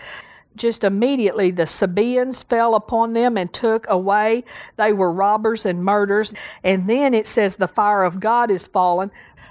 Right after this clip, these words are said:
What they're calling the fire of God is lightning. This is not any kind of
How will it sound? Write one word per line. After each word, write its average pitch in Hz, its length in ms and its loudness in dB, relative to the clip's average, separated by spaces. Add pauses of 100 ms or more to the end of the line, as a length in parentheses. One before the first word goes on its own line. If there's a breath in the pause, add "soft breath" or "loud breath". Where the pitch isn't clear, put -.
(100)
What 208 200 -2
they're 254 140 0
calling 240 320 0
the 185 60 -4
fire 190 260 2
of 170 100 -2
God 175 220 0
is 160 160 -6
lightning. 147 500 -2 (640 soft breath)
This 196 220 0
is 170 180 -2
not 190 440 0
any 214 240 0
kind 202 320 0
of 170 160 0